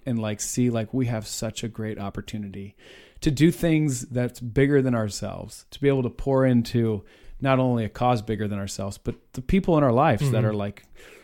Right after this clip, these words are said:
Speaker 1: excited to be there. Like, just think about your boys and, like, think about my kids. And,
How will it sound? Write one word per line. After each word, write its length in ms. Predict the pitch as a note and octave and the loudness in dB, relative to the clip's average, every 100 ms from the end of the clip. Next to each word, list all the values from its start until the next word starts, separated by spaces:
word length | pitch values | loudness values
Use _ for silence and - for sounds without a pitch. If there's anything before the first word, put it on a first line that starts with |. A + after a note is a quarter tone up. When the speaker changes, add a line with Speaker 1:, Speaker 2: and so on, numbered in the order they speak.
| _ - | _ -14
Speaker 1:
excited 440 | - - C3 C#3 | -4 2 4 4
to 80 | C#3 | 4
be 180 | F#3 F#3+ | 4 4
there. 300 | G2+ F2+ G#2 | 2 -4 -6
Like, 180 | G#2 | -6
just 300 | - A#2 - | -6 -8 -6
think 180 | - B2 | -4 -2
about 300 | A#2+ C3 - | 0 -2 -2
your 80 | D#3 | -2
boys 420 | F#3+ B2 G#2 G#2 | 2 2 0 -2
and, 180 | A2+ A#2 | -2 0
like, 440 | A#2+ A#2 - - - - - _ | 2 2 0 -14 -20 -20 -20 _
think 140 | C3 C3 | -2 0
about 160 | D3 | 2
my 120 | E3 | 0
kids. 580 | E3 A#3 D#3 A2+ G2+ G2+ | 0 2 4 2 -2 -6
And, 280 | A2+ G#2+ G#2 | -4 -4 -6